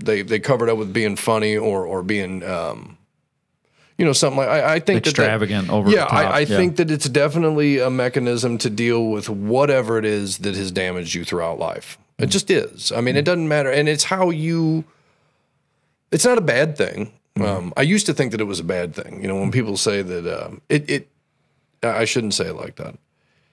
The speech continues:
Speaker 1: It's, there's a threshold of darkness that is okay.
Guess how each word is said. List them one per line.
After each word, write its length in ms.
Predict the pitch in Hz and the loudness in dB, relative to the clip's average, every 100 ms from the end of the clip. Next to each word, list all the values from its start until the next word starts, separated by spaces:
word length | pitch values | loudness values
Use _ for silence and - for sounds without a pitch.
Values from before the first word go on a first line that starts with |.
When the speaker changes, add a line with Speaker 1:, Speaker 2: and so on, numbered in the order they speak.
| _ _ _ _ _ _ _ _ _ _ _ _ _ _ _ _ - | _ _ _ _ _ _ _ _ _ _ _ _ _ _ _ _ 0
Speaker 1:
It's, 680 | 156 139 - - - - - _ _ _ _ _ _ _ _ _ _ _ _ _ _ _ _ _ _ _ _ _ _ _ _ _ _ _ _ _ _ _ _ _ _ _ _ _ _ _ _ _ - | 2 4 2 0 0 -4 -12 _ _ _ _ _ _ _ _ _ _ _ _ _ _ _ _ _ _ _ _ _ _ _ _ _ _ _ _ _ _ _ _ _ _ _ _ _ _ _ _ _ 0
there's 220 | 151 127 | 2 2
a 80 | 120 | -2
threshold 680 | - 147 123 - 87 - 101 95 _ _ _ | 2 2 2 -2 -4 -6 -16 -20 _ _ _
of 160 | 113 95 | -6 -2
darkness 520 | 101 95 87 90 87 | -2 -2 -4 -6 -6
that 280 | - 95 90 | -4 -4 -4
is 140 | 107 107 | -2 0
okay. 580 | 101 98 117 80 - | -2 -2 -4 -4 -8